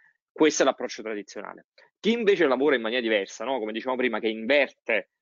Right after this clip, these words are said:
questi due, questi due, questi due flussi e quindi il prodotto non è la prima cosa da fare, ma è l'ultima cosa da fare, perché è la più complessa, la più costosa, quella che ci richiede più tempo. Cosa ho fatto in quel caso?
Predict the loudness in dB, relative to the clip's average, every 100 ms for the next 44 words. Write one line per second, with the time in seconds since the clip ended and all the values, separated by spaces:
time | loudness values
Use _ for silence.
0 | _ -8 -6 0 2 0 -2 -10 -4 -2
1 | -2 -4 -2 -2 0 -2 -2 -4 -2 0
2 | 4 2 0 _ _ _ _ _ -6 -4
3 | 0 4 4 4 0 2 4 4 2 2
4 | 2 4 2 -2 0 -2 0 0 0 -8
5 | _ _ -4 -2 0 2 2 2 -4 -4
6 | -2 -2 -2 -2 0 -2 -2 -8 -8 -6
7 | -2 -2 0 -2 0 -2 0 0 0 -2
8 | -4 -2 -2 -2 -4 2 2 2 0 0
9 | 0 0 -2 -2 0 0 -2 -2 -2 -2
10 | -2 -2 _ _ _ 2 2 0 0 -2
11 | -2 -8 -6 -6 -4 -6 -6 -10